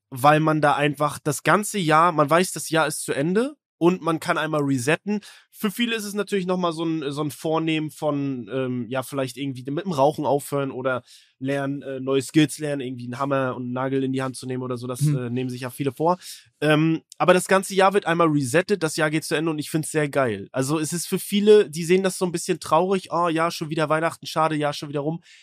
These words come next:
Speaker 1: Aber ich freu mich immer, wenn das einmal resettet wird und man kann einmal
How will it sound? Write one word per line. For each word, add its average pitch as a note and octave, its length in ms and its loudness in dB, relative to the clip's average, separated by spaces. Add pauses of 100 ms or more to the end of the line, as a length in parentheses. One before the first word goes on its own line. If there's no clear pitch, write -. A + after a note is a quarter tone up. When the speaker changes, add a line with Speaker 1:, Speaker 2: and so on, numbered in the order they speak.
(120)
Speaker 1:
Aber D3+ 120 0
ich F#3 100 0
freu - 200 4
mich B3+ 180 -2
immer, D3 160 2
wenn D#3 100 2
das D#3+ 140 -4
einmal D#3+ 220 0
resettet D3+ 440 0
wird D#3 140 -4
und D3+ 60 -4
man D3+ 100 -2
kann D#3 160 -8
einmal D#3+ 240 0